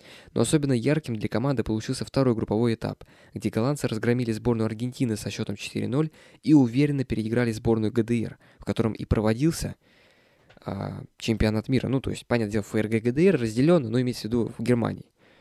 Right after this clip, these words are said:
В третьем матче подопечные Михелса встретились с действующими чемпионами мира бразильцами,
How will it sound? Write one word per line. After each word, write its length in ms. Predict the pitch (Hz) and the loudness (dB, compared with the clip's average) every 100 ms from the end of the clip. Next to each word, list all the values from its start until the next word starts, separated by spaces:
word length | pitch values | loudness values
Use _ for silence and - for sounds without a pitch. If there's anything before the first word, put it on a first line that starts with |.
| _ _ _ _ _ _ _ - | _ _ _ _ _ _ _ -14
В 80 | |
третьем 360 | - 143 151 135 | 0 2 4 2
матче 340 | 156 165 - | 2 0 -4
подопечные 540 | - 107 110 131 127 117 | -4 0 2 0 -2 -2
Михелса 360 | 139 127 - | -2 -6 -8
встретились 440 | 107 - 127 123 113 | -4 -2 0 -2 -4
с 20 | |
действующими 520 | 120 127 - 131 123 | 0 0 0 -6 -4
чемпионами 500 | 117 110 113 110 107 | -4 -4 -2 0 0
мира 300 | 104 107 113 | -2 0 0
бразильцами, 760 | 104 117 113 131 127 - 101 | 2 2 2 0 -2 -6 -8